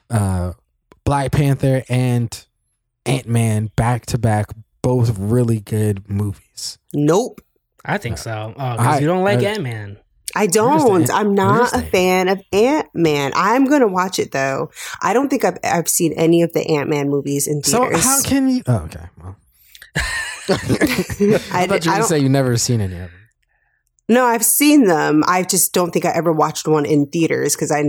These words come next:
Speaker 2: was never, I was just never motivated to go see it in theaters. But because Jonathan Majors is in this one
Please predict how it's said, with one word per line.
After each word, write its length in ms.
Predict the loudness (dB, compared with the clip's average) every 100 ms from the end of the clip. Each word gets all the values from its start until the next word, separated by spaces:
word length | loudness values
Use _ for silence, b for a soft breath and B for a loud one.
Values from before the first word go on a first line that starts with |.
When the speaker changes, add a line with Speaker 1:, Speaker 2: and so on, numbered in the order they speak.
| 0
Speaker 2:
was 160 | 0 2
never, 320 | 0 -2 -2
I 80 | -4
was 140 | -2
just 200 | -2 -2
never 260 | -2 -2 -2
motivated 520 | 0 -2 -4 -6 -4
to 120 | -2
go 100 | -2
see 220 | -2 -2
it 60 | -4
in 100 | -4
theaters. 340 | -6 -4 -2
But 160 | 0 0
because 320 | 0 0 0
Jonathan 420 | 2 2 2 2
Majors 340 | 2 2 0 -2
is 160 | 0 0
in 120 | 2
this 160 | 0 0
one 300 | 2 2